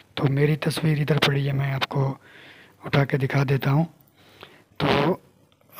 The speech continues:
ये रही मेरी तस्वीर, कहाँ चली गई? आ जा सिम, सिम खुल जा। ये देखें, ये इधर से मैं ये select कर लेता हूँ। तो ये देखें।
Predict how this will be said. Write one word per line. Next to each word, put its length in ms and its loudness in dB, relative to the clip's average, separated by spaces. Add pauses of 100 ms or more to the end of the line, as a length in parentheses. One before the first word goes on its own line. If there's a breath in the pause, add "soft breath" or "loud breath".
ये 280 4
रही 200 2
मेरी 200 2
तस्वीर, 420 0
कहाँ 280 0
चली 220 -2
गई? 300 4 (1000 loud breath)
आ 180 2
जा 240 2
सिम, 220 2
सिम 200 0
खुल 220 2
जा। 120 2
ये 180 6
देखें, 340 -2 (540 loud breath)
ये 220 6
इधर 180 2
से 120 -2
मैं 140 2
ये 160 2
select 360 -2
कर 160 -4
लेता 240 0
हूँ। 80 0
तो 100 0
ये 160 4
देखें। 380 -4